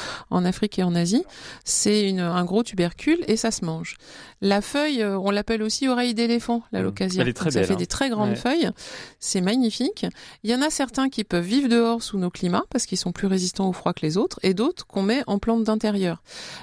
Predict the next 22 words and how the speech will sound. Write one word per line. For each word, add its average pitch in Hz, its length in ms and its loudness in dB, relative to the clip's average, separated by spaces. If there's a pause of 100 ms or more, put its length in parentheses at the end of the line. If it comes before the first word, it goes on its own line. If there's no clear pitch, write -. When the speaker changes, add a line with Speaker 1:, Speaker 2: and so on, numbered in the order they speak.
Speaker 1:
Mais, 226 520 4
euh, 208 340 2
il 202 80 -2
y 214 60 2
a 220 60 2
forcément 247 440 0
une 262 100 4
phase 247 220 0
de 226 80 2
repos. 226 400 2 (560)
Dans, 185 960 -2
dans 190 840 -2
son 233 160 0
milieu 214 300 4
naturel, 220 720 2
elle 202 260 0
est 202 80 2
pas 247 160 0
tout 226 140 -4
le 214 40 -2
temps 208 140 0
vivante. 208 500 0